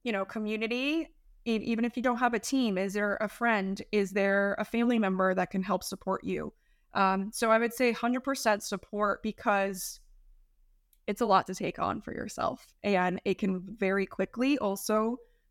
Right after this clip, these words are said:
tarnish the idea and the excitement of the event, um, because you're just so overwhelmed, and you get to the point potentially during the planning that you're just, like, over it.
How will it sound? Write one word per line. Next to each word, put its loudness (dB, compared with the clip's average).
tarnish 2
the -6
idea 0
and 0
the -2
excitement -2
of 0
the 0
event, 0
um, 2
because 0
you're -2
just -4
so 2
overwhelmed, 0
and 2
you 2
get 0
to -10
the 0
point -6
potentially 0
during 2
the -2
planning -2
that 2
you're -6
just, -6
like, -2
over -2
it. 0